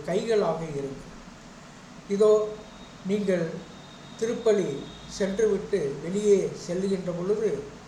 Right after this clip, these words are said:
இப்படி வேண்டிக் கொள்ளுங்கள். "ஆண்டவரே, என்னை மற்றவர்களுக்கு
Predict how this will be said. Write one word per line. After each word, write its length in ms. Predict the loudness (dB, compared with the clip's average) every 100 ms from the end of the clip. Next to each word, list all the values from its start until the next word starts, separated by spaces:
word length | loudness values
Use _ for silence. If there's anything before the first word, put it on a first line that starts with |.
| -18 -16 -12
இப்படி 300 | -6 -2 0
வேண்டிக் 340 | 2 2 0 -4
கொள்ளுங்கள். 380 | -6 -6 -8 -12 -8
"ஆண்டவரே, 680 | -4 0 2 2 0 0 -2 -6 -12 -18 -8
என்னை 360 | -2 0 2 0
மற்றவர்களுக்கு 1040 | -2 0 0 2 0 -2 -2 0 0 -2